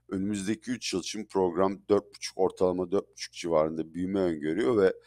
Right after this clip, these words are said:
işte enflasyonu yarıya, cari açığı da yarıdan fazla düşüreceğini iddia ediyor. Yani eğer bir yerlerde hakikaten yüz trilyon varil doğalgaz veya petrol bulursanız ya da petrol fiyatları yirmi dolara düşerse ya da yurt dışından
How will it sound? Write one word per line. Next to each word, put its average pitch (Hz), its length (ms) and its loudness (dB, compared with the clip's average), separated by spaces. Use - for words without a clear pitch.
işte - 240 -8
enflasyonu 98 920 0
yarıya, 92 600 4
cari 92 380 6
açığı 90 280 -2
da 107 80 2
yarıdan 98 400 2
fazla 80 440 0
düşüreceğini 101 600 0
iddia 76 340 -4
ediyor. 113 460 -4
Yani 95 340 4
eğer 98 380 6
bir 110 60 0
yerlerde 95 480 6
hakikaten 90 600 2
yüz 117 240 -4
trilyon 90 560 -2
varil 85 340 2
doğalgaz 82 560 2
veya 80 300 -2
petrol 87 460 -6
bulursanız 76 580 -8
ya 90 80 0
da 85 100 -4
petrol 95 380 0
fiyatları - 480 -2
yirmi 90 260 -4
dolara 67 360 0
düşerse - 400 -2
ya 92 80 -2
da 95 40 -2
yurt 101 200 -4
dışından 87 380 -4